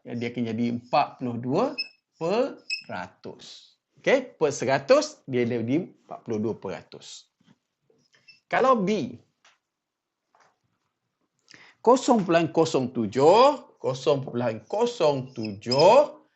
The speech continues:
ambil nombor tersebut, iaitu kosong tujuh, dan ada dua nombor selepas titik, dia akan jadi per satu ratus.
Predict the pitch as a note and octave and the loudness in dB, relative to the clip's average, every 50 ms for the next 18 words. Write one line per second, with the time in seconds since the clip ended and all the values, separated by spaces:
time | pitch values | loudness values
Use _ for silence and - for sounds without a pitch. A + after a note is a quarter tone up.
0 | _ - - - C#3 D#3+ F3 F#3 A#3+ G#3+ E3+ D#3 D3 C#3+ C#3+ D3 C3+ C3+ C3+ A#2+ | _ -14 -6 -4 -2 -2 0 2 2 2 2 2 0 0 0 0 0 0 0 0
1 | B2+ A#2 - - G2+ G2 A2+ A2+ B2 C#3+ E3 G#3 C#4+ - - - - _ _ _ | -2 -4 -4 -6 -8 -4 0 0 4 4 6 6 4 4 0 -6 -18 _ _ _
2 | _ _ _ _ - A#2+ A#2 - C3 B2 - - - D#3 D3+ D3 - - - D3 | _ _ _ _ -8 -8 -6 -6 -6 -10 -8 -4 -2 -2 -2 -2 -4 -4 -2 0
3 | D3+ D3+ - - F#3+ E3 D3 C3+ A#2+ B2 - - A2+ G#2 F#2+ G2 - A2+ A#2 B2 | 0 0 -2 0 0 0 2 0 -2 -4 -4 -6 -6 -6 -6 -8 -8 -4 -2 0
4 | C3+ D3+ F3+ G#3+ C#4+ E4 - - - _ _ _ _ _ _ _ - A#2 C#3+ D3 | 2 4 6 6 6 4 2 -4 -16 _ _ _ _ _ _ _ -4 0 2 4
5 | D3+ C#3+ C3+ C3+ C#3 - _ _ _ _ - C3+ C3+ C#3 D3+ C#3+ A#2+ A#2 D#3 - | 4 4 0 -4 -6 -12 _ _ _ _ -8 -8 -4 -2 -2 -2 -2 -2 -2 -2
6 | - - C4 G#3 F3 E3 E3 E3 D#3+ D#3+ F#3 F#3+ F#3 - - C#3 C3+ C#3 - - | 0 0 0 -2 -2 -4 -4 -4 2 2 2 2 2 0 -2 -2 -2 -2 2 2
7 | G#3+ D4+ - - - - - _ _ _ - E3+ D3+ C3+ C#3 - E3+ D#3+ C3 A#2+ | 2 2 2 0 -6 -8 -12 _ _ _ -10 -8 -8 -8 -6 -2 0 0 0 0
8 | - - - - A#2 A#2 B2+ B2+ B2+ - C3+ C3 B2 A#2 A#2+ A#2 C#3 G3 A#3+ A#3 | -4 -10 -18 -10 -6 -4 -4 -4 -2 -2 -2 0 0 0 0 0 0 -2 -4 -4
9 | - - - G3 A3+ C#4 E4 - - - _ _ _ _ - - A2+ G#2 G2+ - | -8 -8 -4 0 0 0 -2 -2 -10 -18 _ _ _ _ -16 -12 -12 -12 -12 -12
10 | G#2 F#2+ D#2+ D#2 D2+ - _ - - - - - _ | -14 -12 -12 -12 -14 -14 _ -20 -20 -20 -20 -20 _